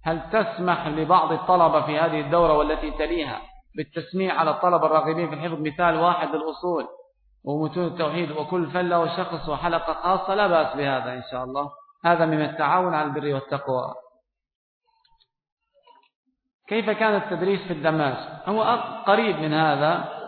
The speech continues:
يعني حلقة الت-، الم-، الطالب القوي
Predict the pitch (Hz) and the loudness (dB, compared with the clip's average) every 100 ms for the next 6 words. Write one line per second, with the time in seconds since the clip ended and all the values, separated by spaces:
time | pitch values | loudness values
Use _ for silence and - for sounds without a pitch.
0 | - - _ - 170 170 165 208 196 165 | -16 -20 _ -4 -2 0 0 2 4 2
1 | 190 190 175 - - - 165 - - 151 | 2 0 0 -4 -8 -6 -6 -6 -8 -6
2 | 156 160 156 - 185 196 175 156 143 180 | -6 -6 -8 0 4 4 4 0 2 6
3 | 185 202 202 | 6 6 2